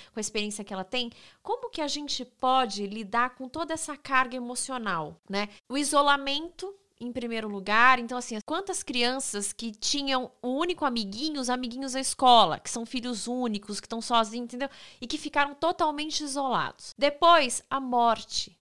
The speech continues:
né? O quanto isso já na vida humana é tão impactante,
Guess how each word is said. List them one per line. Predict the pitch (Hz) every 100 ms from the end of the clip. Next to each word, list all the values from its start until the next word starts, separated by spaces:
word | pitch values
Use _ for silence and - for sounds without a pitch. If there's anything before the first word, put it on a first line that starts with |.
| _
né? | 202 247 240
O | 233
quanto | - 339 427 339
isso | 311 349 - 285
já | 240 262 269
na | 254 233 - -
vida | 269 339 269
humana | 254 220 247 302 311 311 320 - _ _ -
é | 240
tão | - - 311 339 359
impactante, | 330 302 277 - - 269 254 269 277 269 -